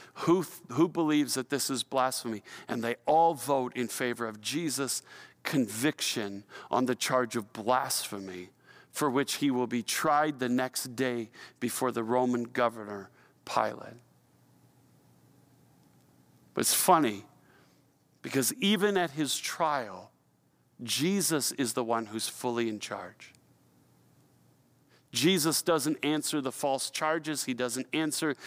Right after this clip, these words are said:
this story about temple building. And when the high priest paints him into a corner and says, "Are you the Messiah or not?" Jesus is faced with a choice. He can lie and say, "No, you know, not in the way that you understand it."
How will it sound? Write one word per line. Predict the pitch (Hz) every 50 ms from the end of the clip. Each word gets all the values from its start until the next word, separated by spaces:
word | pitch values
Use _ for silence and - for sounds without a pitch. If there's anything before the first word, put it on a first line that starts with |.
| - - _
this | 131 120
story | - - - - 170 170 160 160 160 156
about | 147 123 131 127 123 -
temple | _ - 156 165 156 - 165 151
building. | 127 139 156 156 156 147 139 127 - - - -
And | - 131
when | 127 143 135
the | 127 127
high | 117 - - 170 175 180
priest | 156 _ - - 185 175 170 147 - - - - - - _
paints | - - 170 170 165 - - -
him | 175 175 165
into | 156 156 131 139 131
a | 120
corner | _ - - 165 170 165 165 160 147
and | 135 127 123
says, | 123 - - - 156 143 143 139 123 - - - - - - - - - - _ _
"Are | 143 156 175 185
you | 196 196 190
the | 156 160
Messiah | 147 139 - - - 185 160 156 165 170 156
or | 143
not?" | 131 139 147 143 139 127
Jesus | - - 160 180 165 143 165 147 -
is | 143 127 -
faced | - 170 160 143 - -
with | 147 135
a | -
choice. | - 165 147 131 -
He | - 147
can | - - 127
lie | 123 143 170 202 220 214 175
and | 143 135 135 143 139
say, | - - - 151 143 135 135 131 - - - - - _ _
"No, | 135 147 175 214 220 208 190 170 156 160 160
you | - - - 156 156 160 170
know, | 160 151
not | 151 160 170 175 185 170 180
in | 160 160 156
the | 151 147
way | 143 151 160 170
that | 143 156 139
you | 120 160 165 156
understand | 151 147 147 139 143 - - - 170 160 165 165 147
it." | 139 -